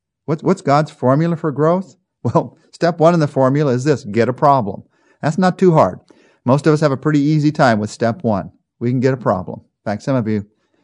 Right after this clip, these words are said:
listening to this right now, you're facing some horrible problems in your life right now. God's, God's speaking to you as I'm talking right now about considering it all joy, not,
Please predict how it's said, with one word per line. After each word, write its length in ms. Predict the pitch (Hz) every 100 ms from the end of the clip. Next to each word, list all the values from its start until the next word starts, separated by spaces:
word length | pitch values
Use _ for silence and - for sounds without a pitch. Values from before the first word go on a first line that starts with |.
| _ -
listening 320 | 120 123 113
to 60 | 107
this 200 | 107 107
right 200 | 107 101
now, 140 | 113
you're 120 | 98
facing 540 | 110 110 104 104 98 95 _ _
some 220 | - 110 95
horrible 460 | 123 120 101 95
problems 500 | - 101 90 82 110
in 100 | 101
your 140 | 95 92
life 280 | 92 90
right 220 | - - 180
now. 240 | - - _ _ _ _ _ _ _ _ _ _ _ -
God's, 420 | 117 117 - - _ _ _ _ _ _ _ _
God's 220 | - 127 127
speaking 400 | 160 156 123 101
to 60 |
you 100 | 98
as 140 | 101 113
I'm 140 | 117
talking 380 | 127 117 110 104
right 220 | 104 98
now 300 | 104 101 101
about 300 | 95 101 92 _ -
considering 580 | 117 - 123 113 110
it 80 | 107
all 240 | 104 101 101
joy, 400 | 107 113 104 92
not, 320 | 113 131